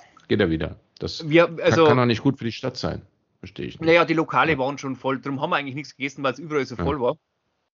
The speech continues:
Speaker 2: Ähm,
Speaker 1: Okay.
Speaker 2: aber ich habe halt immer die Preise angeschaut. Das war schon ein bisschen teurer wie im Rest von Italien, aber es war noch in Ordnung. Also es war nicht so teuer, wie ich es erwartet hätte.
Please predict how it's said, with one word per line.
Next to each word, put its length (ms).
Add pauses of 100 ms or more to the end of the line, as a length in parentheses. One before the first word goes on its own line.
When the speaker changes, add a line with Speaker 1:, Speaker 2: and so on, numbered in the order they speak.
(200)
Speaker 2:
Ähm, 360
Speaker 1:
Okay. 200 (220)
Speaker 2:
aber 140
ich 80
habe 100
halt 80
immer 140
die 100
Preise 380
angeschaut. 580 (560)
Das 200
war 400
schon 220
ein 80
bisschen 300
teurer 320
wie 80
im 160
Rest 200
von 80
Italien, 320
aber 140
es 140
war 120
noch 220
in 100
Ordnung. 280
Also 180
es 100
war 120
nicht 180
so 80
teuer, 260
wie 60
ich 40
es 60
erwartet 380
hätte. 300